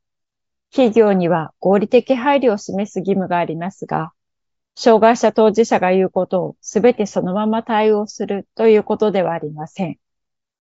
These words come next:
どのような配慮が必要なのかについて、採用面接で障害の状況について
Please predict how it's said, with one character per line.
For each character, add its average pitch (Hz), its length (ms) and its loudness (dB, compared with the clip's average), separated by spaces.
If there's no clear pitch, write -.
ど 220 160 4
の 226 140 4
よ 220 160 8
う 190 40 2
な 190 80 -2
配 202 240 2
慮 190 160 0
が 180 100 -4
必 - 240 -8
要 208 120 2
な 208 120 -2
の 202 140 -4
か 185 140 -2
に 175 160 -6
つ 190 160 -8
い 180 100 -4
て、 170 340 -6
採 208 260 4
用 196 160 4
面 202 200 0
接 - 320 -8
で 151 200 -12
障 - 280 -2
害 220 180 6
の 220 120 2
状 226 160 4
況 233 220 0
に 226 180 0
つ - 160 -4
い 254 100 -2
て 180 340 -4